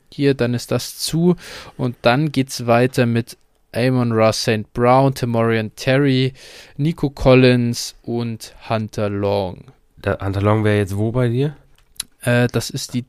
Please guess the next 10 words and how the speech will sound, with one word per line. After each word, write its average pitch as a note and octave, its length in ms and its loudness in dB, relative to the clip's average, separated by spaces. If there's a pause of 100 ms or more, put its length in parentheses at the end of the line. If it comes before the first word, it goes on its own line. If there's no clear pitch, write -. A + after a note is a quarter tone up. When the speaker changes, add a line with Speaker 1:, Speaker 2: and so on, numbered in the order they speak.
Speaker 1:
dreißig, B2+ 760 -2
heißt B2+ 540 -2 (400)
Speaker 2:
Äh, A#2 300 -4
Speaker 1:
Drei G#2 260 -2
sechs, F2+ 400 -8
Speaker 2:
drei - 60 -12
sechs. E2 220 -14 (360)
Ja, F#2+ 160 -2 (440)
<laughs> - 40 -16
witzig. F#2+ 460 -8